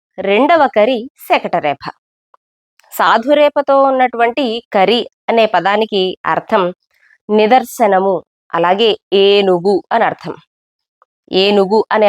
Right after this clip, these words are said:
అర్థంలో మనం కరి అనే శబ్దాన్ని చాలా ఎక్కువగా వాడుతూ ఉంటాం. అదే కరి శబ్దంలో శకటరేఫను గనక మనం ఉంచితే, కరి అని శకటరేఫతో బండీరాతో గనక రాస్తే దానికి అర్థం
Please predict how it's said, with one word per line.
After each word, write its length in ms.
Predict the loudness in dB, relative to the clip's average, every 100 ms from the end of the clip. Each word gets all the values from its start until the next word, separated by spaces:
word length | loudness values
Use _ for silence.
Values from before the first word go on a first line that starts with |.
| 2
అర్థంలో 320 | 0 0 2 2
మనం 160 | 0 0 0
కరి 180 | 2 0
అనే 120 | 0 -2
శబ్దాన్ని 360 | -2 -2 -2 -2
చాలా 160 | -2 -2 0
ఎక్కువగా 280 | 0 2 2
వాడుతూ 240 | 0 -2 -6
ఉంటాం. 200 | -6 -10 -12 _ _ _ _ _ _ _ _ _ -2
అదే 180 | 2 2 4 4
కరి 200 | 2 0 -2
శబ్దంలో 520 | -4 -2 -2 0 0 -2 -6 _ -2
శకటరేఫను 800 | -2 0 2 4 4 2 -2 0 2
గనక 180 | 0 0 0
మనం 120 | 0 -2
ఉంచితే, 320 | -6 -4 -4 -4 _ _ -2
కరి 260 | 0 0 -2 -8 _ -2
అని 180 | 0 0 -2
శకటరేఫతో 720 | -2 -2 0 0 0 -2 0 0 0
బండీరాతో 560 | 0 0 0 0 0 0
గనక 180 | 0 -2 -2
రాస్తే 360 | -2 -4 -2 -2 -2 -10 _ _ _ -8
దానికి 420 | -2 0 0 -2 -2 -4
అర్థం 280 | -4 -4